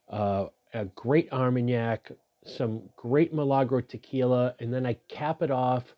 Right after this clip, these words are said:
with a little bit of E H Taylor small batch allocated whiskey. So, yeah,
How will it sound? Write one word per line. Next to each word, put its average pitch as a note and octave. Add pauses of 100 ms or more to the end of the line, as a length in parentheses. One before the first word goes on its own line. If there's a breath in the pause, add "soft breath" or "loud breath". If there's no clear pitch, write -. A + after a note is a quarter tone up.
(480 soft breath)
with G#2
a G2
little G#2+
bit A#2 (100)
of A2
E A#2+
H A#2+
Taylor A2
small A#2
batch G#2+ (380)
allocated A#2
whiskey. A2 (640 soft breath)
So, C#3 (960)
yeah, B2